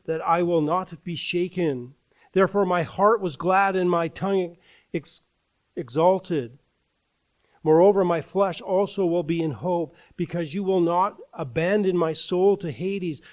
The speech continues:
nor allow my Holy One to go under decay. You have made known to me the way of life. You will make me full of gladness with your presence."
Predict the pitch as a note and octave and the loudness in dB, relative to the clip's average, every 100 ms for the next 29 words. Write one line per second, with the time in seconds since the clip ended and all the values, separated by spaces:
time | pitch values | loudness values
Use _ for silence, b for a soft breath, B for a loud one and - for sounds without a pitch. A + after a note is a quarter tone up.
0 | B E3+ F#3 F3+ E3 F#3+ G3+ F3 D3+ - | B 2 2 2 4 4 4 2 -2 0
1 | G#3 G#3+ G3+ D#3+ E3 - - C3 E3+ F3 | 2 2 0 2 0 -2 -14 -10 -8 -4
2 | F3+ E3+ D3 C#3+ - E3+ E3 C#3 - b | -2 -2 -6 -12 -10 -8 -8 -10 -14 b
3 | b _ F3 D#3 F3+ F3+ D3 D#3 G3 A3+ | b _ -2 0 -2 -2 2 8 8 8
4 | - F3+ D3+ C#3+ C3 C#3+ D#3+ F3 D3+ B2+ | 0 2 2 2 -2 0 0 2 -2 0
5 | D3 E3 C3+ B2 - D#3+ D3+ C#3+ F#3 F#3 | 0 0 -4 -10 -8 -4 -2 0 0 -2
6 | F3+ D3+ - - G#3+ A#3 E3 C3 D#3 F3+ | -4 -4 -6 -2 2 4 2 0 0 0
7 | E3 C#3+ C#3+ - - b b b - C#3+ | 0 -4 -6 -12 -20 b b b -8 -6
8 | D#3 D3 _ _ _ _ B2+ C#3 C3+ C3 | -4 -8 _ _ _ _ -8 -4 -2 -2
9 | C3 C3 _ _ _ _ _ _ _ _ | -6 -12 _ _ _ _ _ _ _ _
10 | _ _ _ - C#3 B2 G#2 A2 A2+ - | _ _ _ -8 -6 -6 -10 -16 -16 -18
11 | - - - | -18 -18 -20